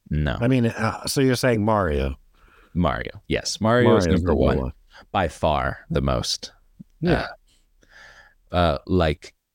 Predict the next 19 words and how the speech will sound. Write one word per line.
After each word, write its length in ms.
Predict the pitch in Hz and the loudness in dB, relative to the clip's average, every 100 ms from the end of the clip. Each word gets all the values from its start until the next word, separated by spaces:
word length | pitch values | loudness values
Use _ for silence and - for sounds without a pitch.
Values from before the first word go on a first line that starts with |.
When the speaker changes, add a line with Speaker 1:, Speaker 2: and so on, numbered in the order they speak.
| _ _ _ | _ _ _
Speaker 1:
three 680 | - - 117 120 120 110 - | -20 -6 0 2 4 2 -2
times 480 | - 95 85 78 65 | -2 2 2 2 0
as 160 | 64 - | -2 -2
much 360 | - - - | -4 -6 -4
as 160 | 65 65 | -2 -2
the 120 | - | 0
nearest 460 | 71 71 57 58 - | 0 0 -2 -4 -6
one. 140 | - | -6
Speaker 2:
Yeah. 240 | - 65 - - | -4 -4 -6 -6
I 140 | 110 120 | -2 0
figured 640 | 151 151 151 147 127 82 - _ _ | 2 2 4 4 2 -2 -12 _ _
Sonic 640 | - - 101 104 107 101 76 - - _ - | -10 -4 0 2 2 0 -2 -12 -20 _ -12
had 520 | - - - 113 113 87 | -12 -10 -2 0 0 0
the 80 | |
number 340 | 82 82 80 80 | 0 0 0 -2
one 240 | 76 69 65 | -2 -2 -4
at 180 | 65 | -6
one 300 | 73 87 80 | -4 -2 -2
point. 400 | 71 64 58 58 | -4 -8 -10 -10